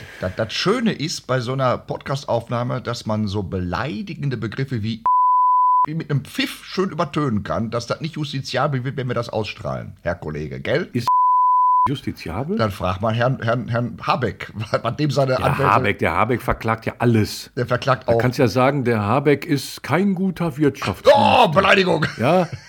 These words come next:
Speaker 2: da bist du sofort dran.
Speaker 1: <laughs> Ja, genau.
Speaker 2: Ja.
Speaker 1: Ich weiß das nicht. Also von mir aus, ich hab das jetzt mal angesprochen.
Speaker 2: Ja.
Speaker 1: Äh,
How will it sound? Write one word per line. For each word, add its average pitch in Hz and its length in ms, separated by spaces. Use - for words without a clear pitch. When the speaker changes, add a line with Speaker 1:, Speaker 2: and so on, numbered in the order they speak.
Speaker 2:
da 127 100
bist 123 260
du 127 80
sofort 98 460
dran. 139 300
Speaker 1:
<laughs> - 60
Ja, - 600
genau. 196 400
Speaker 2:
Ja. 117 200
Speaker 1:
Ich 170 160
weiß 151 200
das 151 140
nicht. 123 320
Also 135 180
von 131 160
mir 139 220
aus, 143 220
ich 143 120
hab - 100
das 151 120
jetzt 151 140
mal 135 100
angesprochen. 135 680
Speaker 2:
Ja. 127 220
Speaker 1:
Äh, 127 40